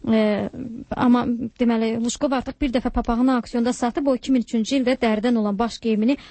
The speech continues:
on beş min dollara sata bilib, həmin vaxt şəhər meri həmin pulları kimsəsiz uşaqların hesabına köçürmüşdü. Biz, e, ona görə məhdud sayda qəzetlərdən seçmə verdik ki, dünən bazar günü olub, Azərbaycan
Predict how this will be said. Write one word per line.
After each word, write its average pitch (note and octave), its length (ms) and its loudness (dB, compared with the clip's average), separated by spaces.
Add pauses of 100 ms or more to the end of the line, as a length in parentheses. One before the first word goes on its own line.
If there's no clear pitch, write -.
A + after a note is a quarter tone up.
(120)
on A#3+ 220 4
beş C#4 200 0
min A3 220 2
dollara G3+ 420 0
sata G#3+ 360 -4
bilib, A#3+ 260 2
həmin A#3 320 4
vaxt - 560 -6
şəhər A3+ 240 2
meri A3 300 2 (240)
həmin A3 320 2
pulları G3+ 460 0 (180)
kimsəsiz A3 380 0
uşaqların G3 560 -2
hesabına G#3 500 0
köçürmüşdü. G#3 680 -2 (480)
Biz, D#4+ 220 2
e, B3+ 260 4
ona C#4 280 0
görə A#3 300 0 (100)
məhdud A#3+ 320 -4
sayda A#3 400 0
qəzetlərdən A#3 560 0
seçmə B3+ 300 2
verdik B3+ 240 0
ki, F4+ 160 2
dünən C4 260 2 (140)
bazar A#3+ 340 0
günü A#3+ 300 0
olub, D4+ 260 0
Azərbaycan A3+ 560 0